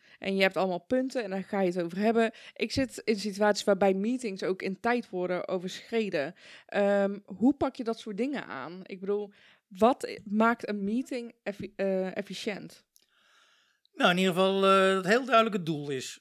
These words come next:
Speaker 2: Weet je,
Speaker 1: Oké.
Speaker 2: heel veel van die meetings worden gedaan omdat, ja, elke maandag of elke vrijdag is er een meeting. Klaar.
Speaker 1: Precies.
Speaker 2: Ja, weet ik
Speaker 1: Ja.
Speaker 2: veel. Nou, als dit, het, het moet, het moet dus functioneel zijn.
Speaker 1: Ja.
Speaker 2: Dan moet, het moet functioneel zijn. En dan zie je zien dat je al ongeveer de helft van die meeting kun je eruit, eh, tjoepen.
Speaker 1: Ja.
Speaker 2: Weet je? Het moet ook functioneel zijn voor jou. Heb ik daar een inbreng?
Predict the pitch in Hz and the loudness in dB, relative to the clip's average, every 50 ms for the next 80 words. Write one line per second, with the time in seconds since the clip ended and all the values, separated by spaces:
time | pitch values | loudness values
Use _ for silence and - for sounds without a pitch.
0 | _ - - 196 170 175 180 190 220 202 233 202 208 202 202 208 196 208 185 175 | _ -2 -2 -2 0 2 2 2 2 2 0 -2 -2 -2 -2 -2 -2 -2 -2 -2
1 | 196 202 185 190 180 190 185 190 185 190 180 180 175 175 170 180 180 175 160 170 | -2 -2 -2 -2 -4 -2 -2 -2 -2 -2 -4 -4 -6 -4 -2 2 2 2 2 2
2 | 175 185 180 175 - 185 175 175 175 175 170 160 147 156 170 170 170 175 170 170 | 0 0 -2 -2 -2 -2 0 0 0 0 -2 -4 -4 -2 -4 -4 -2 -4 -2 0
3 | 170 165 156 170 160 160 165 160 147 135 120 - 123 117 110 - - 240 233 - | -2 0 -2 -4 -4 -4 -6 -6 -6 -8 -10 -12 -16 -16 -8 -2 -2 0 0 0
4 | - 165 - 139 135 120 123 139 139 139 139 226 202 - 127 123 127 131 139 135 | -4 -6 -6 -6 -6 -8 -8 -10 -8 -4 -2 -2 -2 -2 -4 -10 -10 -10 -10 -10
5 | 143 - - 147 160 170 170 170 190 185 - - 190 185 208 226 - - 190 196 | -10 -12 -14 -10 -8 -8 -8 -8 -10 -12 -12 -12 -10 -10 -8 -8 -8 -10 -6 -4
6 | 202 208 202 190 - 202 196 170 - 185 156 139 123 120 - 117 107 107 - 196 | -4 -4 -4 -4 -4 -2 -4 -2 -2 -4 -6 -6 -8 -8 -12 -12 -12 -8 -6 -6
7 | 180 - 175 - _ _ _ - 175 170 180 190 185 - 180 180 165 147 170 156 | -4 -6 -8 -14 _ _ _ -10 -6 -4 -4 -4 -6 -6 -8 -8 -8 -8 -10 -12
8 | 139 143 135 117 110 104 - - _ _ _ _ _ - - _ - _ - - | -12 -14 -16 -16 -18 -18 -20 -20 _ _ _ _ _ -20 -20 _ -20 _ -4 -2
9 | 180 170 175 190 185 160 190 196 190 175 - 233 226 226 240 240 - - 214 202 | 0 2 2 2 2 0 -2 -2 -2 -2 0 -2 -2 -2 -4 -6 -6 -6 -6 -6
10 | 190 202 208 - - 190 185 196 185 202 185 185 190 208 214 - 202 208 190 190 | -6 -8 -10 -12 -10 -8 -8 -4 -2 0 2 2 2 0 0 -4 -6 -6 -6 -6
11 | 190 180 185 - - 170 160 147 120 110 110 - - 127 120 123 120 120 123 123 | -6 -6 -6 -6 -6 -6 -4 -6 -10 -10 -12 -14 -12 -10 -10 -8 -10 -10 -12 -12
12 | 107 - - 147 - - 120 _ _ _ _ _ - - 190 175 156 170 196 185 | -14 -12 -12 -12 -12 -12 -18 _ _ _ _ _ -8 -4 -4 -2 -2 -4 -6 -8
13 | - - - - 185 220 - 247 233 233 - 233 214 - - 214 208 202 170 190 | -10 -10 -4 -2 0 0 2 2 0 0 0 -4 -4 -2 0 0 0 2 2 0
14 | 180 151 170 160 165 170 208 240 240 196 - - 180 185 185 190 190 - 180 165 | 0 0 -2 0 0 0 0 0 -4 -6 -4 -2 0 2 2 0 0 0 -4 -4
15 | 165 180 196 165 143 127 131 107 - | -4 -6 -8 -10 -10 -10 -14 -18 -20